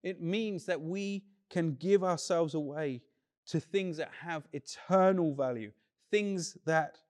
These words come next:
last. It's the same point that Jesus is making as he says to the crowd in verse twenty-one of Luke twelve, "Be rich towards God."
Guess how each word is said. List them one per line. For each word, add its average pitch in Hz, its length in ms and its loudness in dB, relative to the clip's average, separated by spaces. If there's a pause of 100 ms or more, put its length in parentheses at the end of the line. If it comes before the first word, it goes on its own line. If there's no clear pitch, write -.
(140)
last. 147 720 0 (460)
It's 180 160 -2
the 175 80 -6
same 240 340 2
point 214 560 4 (220)
that 190 120 8
Jesus 196 340 -2
is 190 140 -4
making 202 440 0
as 180 120 -4
he 185 100 -6
says 202 340 -6
to 196 100 -10
the 180 100 -4
crowd 185 540 2 (200)
in 180 140 0
verse 196 280 0
twenty-one 196 440 2
of 175 120 0
Luke 196 240 0
twelve, 175 440 6
"Be 190 160 -2
rich 202 560 2
towards 196 540 0 (100)
God." 190 400 2